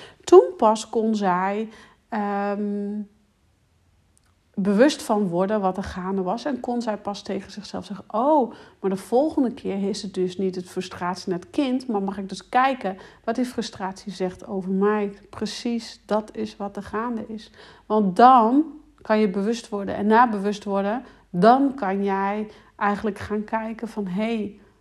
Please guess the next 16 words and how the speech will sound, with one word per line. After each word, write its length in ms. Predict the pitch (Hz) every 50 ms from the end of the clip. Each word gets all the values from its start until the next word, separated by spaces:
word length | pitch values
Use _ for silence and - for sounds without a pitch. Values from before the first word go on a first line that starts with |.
| _ _ _ _
wat 180 | 185 196 202
is 160 | 165 214 220 -
daar 140 | 220 208
dan 180 | 190 202 208 196
gebeurd 460 | - - 196 - 240 254 294 311 311
waardoor 360 | - 226 214 214 208 202 202
ik 100 | 202 196
die 120 | 202 208 196
frustratie 640 | - - 208 - - - 214 208 202 202 202 - 220
en 60 | 208
die 140 | 208 202 190
boosheid 420 | 196 196 196 202 196 208 190 -
en 80 | 202 202
die 120 | 190 190
verdriet 460 | - 214 185 - 196 202 202 190 -
voel?" 320 | - - - - 214 220